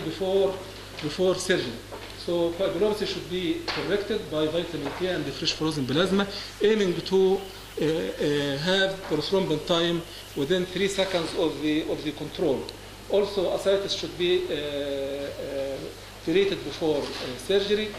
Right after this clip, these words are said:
to prevent the development of complications, and the risk factors for the development of encephalopathy should be considered,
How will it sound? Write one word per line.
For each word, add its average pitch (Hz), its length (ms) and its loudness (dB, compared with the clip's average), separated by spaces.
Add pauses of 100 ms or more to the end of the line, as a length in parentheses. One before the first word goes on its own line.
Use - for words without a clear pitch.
(340)
to 185 400 0 (120)
prevent 160 400 2
the - 80 0
development 165 520 -2
of 160 160 -10
complications, 160 640 -2 (360)
and 156 280 0 (120)
the 160 80 0
risk 240 300 2
factors 135 420 -4 (720)
for 165 220 4
the 156 120 0
development 160 600 2
of - 120 -4
encephalopathy 170 640 0
should 135 220 -6
be 160 80 -2
considered, 180 560 0